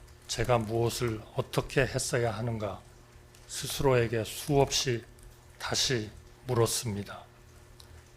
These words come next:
여기 계신 그 어떤 분보다 제가 스스로를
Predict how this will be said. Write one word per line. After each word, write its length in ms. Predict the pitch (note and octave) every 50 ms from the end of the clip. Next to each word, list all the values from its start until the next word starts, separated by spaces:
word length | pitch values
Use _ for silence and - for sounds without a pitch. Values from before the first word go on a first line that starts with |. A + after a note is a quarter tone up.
| - - - - - - - - - - - - - - - - - - -
여기 240 | B2 A#2 B2 B2+ A2+
계신 360 | C3 B2 - - - B2+ A#2
그 220 | - - C3 A#2+
어떤 460 | A2 A2+ G#2+ - - - D3+ C3+ C#3
분보다 640 | B2+ B2 C3+ C3+ B2 B2 B2 A#2+ - G#2 G2+ G#2+ A#2+ C3+ - - - - - - - - - - - - - - -
제가 340 | - - A#2+ A2 A#2 A2+ G#2
스스로를 800 | - - - - - - D#3 C#3+ C#3 C3 A2 G#2+ G2 F#2 F2+